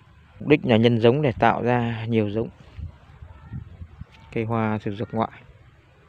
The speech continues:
nên là có trồng muộn. Còn nếu mình chủ động mình trồng hoa, à, thực dược mà cắt cành hoa lội này thì mình trồng hết cả vườn. Kể cả cái lúc này mình thu hoạch nó có lẹt đẹt như này, nhưng mà tổng một cái vườn nhà mình mấy sào này thì nếu mà thu hoạch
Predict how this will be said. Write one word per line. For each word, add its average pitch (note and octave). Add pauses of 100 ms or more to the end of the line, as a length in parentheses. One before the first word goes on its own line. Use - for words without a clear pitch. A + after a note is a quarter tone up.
(2000)
nên A#2
là G#2+
có A2+
trồng A2+
muộn. A#2 (220)
Còn G#2+
nếu A2
mình C#3+
chủ G#2+
động A2+
mình G#2+
trồng G#2+
hoa, A#2 (480)
à, A#2
thực A2
dược A2
mà A2
cắt -
cành G#2+ (600)
hoa A#2
lội B2
này A2
thì A2
mình G#2
trồng G#2+
hết E3
cả B2+
vườn. G#2+
Kể A2
cả G2+
cái B2+
lúc E3
này C#3 (1200)
mình A#2+
thu D3
hoạch C#3+ (120)
nó C3
có D#3
lẹt D#3+
đẹt A#2+
như C3+
này, B2+
nhưng B2+
mà B2
tổng G#2+
một A2+
cái C#3+
vườn B2+
nhà A2+
mình A2+
mấy B2+
sào C3
này A2
thì G#2+
nếu A2+
mà C#3+
thu B2+
hoạch B2